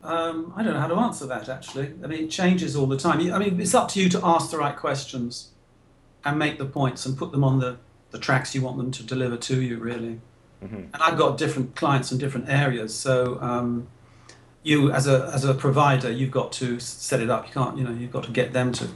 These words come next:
Speaker 1: to help you.
Speaker 2: And roughly, uh, in general, for translation, uh, what should people be expecting to pay on an hourly basis?
Speaker 1: It varies. For example, I think the government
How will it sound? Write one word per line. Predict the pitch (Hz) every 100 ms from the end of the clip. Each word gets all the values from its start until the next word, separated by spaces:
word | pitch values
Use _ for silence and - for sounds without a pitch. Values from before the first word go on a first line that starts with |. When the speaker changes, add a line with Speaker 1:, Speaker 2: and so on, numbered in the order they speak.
| - - - - - - -
Speaker 1:
to | 135
help | 131 117 -
you. | 127 120 - - - - - - - -
Speaker 2:
And | - 117
roughly, | 131 131 127 120 113 107
uh, | - 104 104 101
in | - 110 104 95
general, | 107 104 113 113 107 95
for | - 98 95 92 92 90
translation, | 107 101 98 98 110 113 113 107 104 101 101
uh, | 98 92 90 87 85
what | 87 98 -
should | 104
people | 98 98
be | 95 90
expecting | 85 - 98 95 92
to |
pay | - - 80
on | 76
an | 76
hourly | 73 73 69
basis? | 65 57 - - - - - - - - -
Speaker 1:
It | 202 180
varies. | 185 180 156 123 117 - - - _ _
For | -
example, | 139 170 160 - 156
I | 139
think | 185
the | 143
government | 127 165 160 139 117 110 -